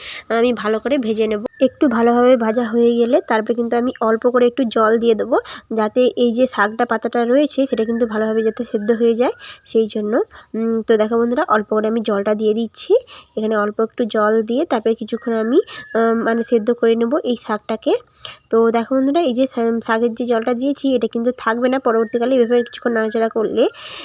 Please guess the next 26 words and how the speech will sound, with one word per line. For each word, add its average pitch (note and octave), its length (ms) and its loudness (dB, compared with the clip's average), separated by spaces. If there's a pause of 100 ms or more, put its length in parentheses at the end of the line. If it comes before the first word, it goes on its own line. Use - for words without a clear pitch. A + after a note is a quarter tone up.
(100)
এ, A3+ 260 2
তো A#3 100 4
দেখো A3 220 0
বন্ধুরা, B3 220 0
finally A3 520 -2
সুন্দরভাবে A3+ 480 -2
কিন্তু A3+ 220 -4
এই A3+ 180 2
শা-, A3 80 -4
মানে A3 280 -2
শাকের A3 220 -2
জলটা A3 260 -2
কিন্তু A3+ 180 -2
মারা G#3+ 280 -2
গিয়েছে। A3+ 440 -2 (340)
আর A#3+ 100 0
শাকটাও A#3 420 0
কিন্তু C4+ 280 0
অনেকটা C4 320 0
ভালোভাবে B3 580 2
সেদ্ধ A#3 280 -2
হয়ে A#3 220 2
গিয়েছে, A#3+ 400 -2 (380)
কাঁচা A3 240 -2
ভাবটা G#3+ 340 -4
নেই। A3 200 0